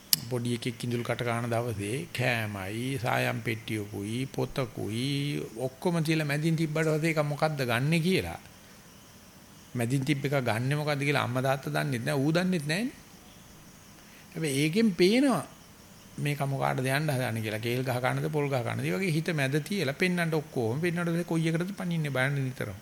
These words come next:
වැඩක් නැතිලා ආනපානෙ හිටපන් කියලා කියනවා. ඒ නිසා හොඳට බලන්න හිත පිට යෑමට වැඩියෙන්ම Tamanට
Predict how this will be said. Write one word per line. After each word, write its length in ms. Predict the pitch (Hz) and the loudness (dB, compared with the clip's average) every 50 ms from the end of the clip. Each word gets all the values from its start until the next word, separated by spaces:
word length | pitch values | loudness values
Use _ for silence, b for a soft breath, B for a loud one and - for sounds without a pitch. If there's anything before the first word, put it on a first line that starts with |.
| - - - - - - - - B B B B B B B | -16 -20 -20 -20 -20 -20 -20 -20 B B B B B B B
වැඩක් 320 | B - 113 131 135 - | B 0 2 2 2 0
නැතිලා 380 | - 123 113 120 117 127 170 185 | 0 -2 0 0 0 0 0 0
ආනපානෙ 400 | 180 175 175 170 175 180 185 190 | 0 0 0 0 0 0 2 2
හිටපන් 360 | 180 180 - 175 175 165 160 | 2 2 2 0 -2 0 0
කියලා 200 | 156 180 196 196 | 0 -2 -2 -2
කියනවා. 300 | 165 170 160 113 98 92 - - - - - - - - - - - - B B B B B | -2 -2 -4 -6 -8 -10 -14 -18 -20 -20 -20 -20 -20 -20 -20 -20 -20 -20 B B B B B
ඒ 140 | B - 151 | B -2 -2
නිසා 200 | 147 143 180 180 | -2 0 0 0
හොඳට 420 | 156 143 135 139 143 170 196 214 | 0 0 2 2 2 0 0 0
බලන්න 360 | 185 123 107 98 98 98 98 120 165 170 - - - - - - - - - - - | -2 -2 -2 -2 -4 -2 -2 -2 -2 -2 -4 -10 -18 -20 -20 -20 -20 -18 -18 -16 -8
හිත 220 | - 143 135 143 147 | -6 -4 -2 -2 -2
පිට 220 | 143 139 123 - | -2 -4 -2 0
යෑමට 440 | 135 135 139 143 151 156 165 170 180 | 0 0 0 0 0 -2 -2 -2 -2
වැඩියෙන්ම 560 | 180 151 131 127 127 139 143 147 147 151 156 160 | -2 -2 -2 -2 -2 -2 -2 -2 -2 -2 -2 -2
Tamanට 460 | 151 147 139 139 143 143 143 135 | -2 -2 0 0 0 0 0 0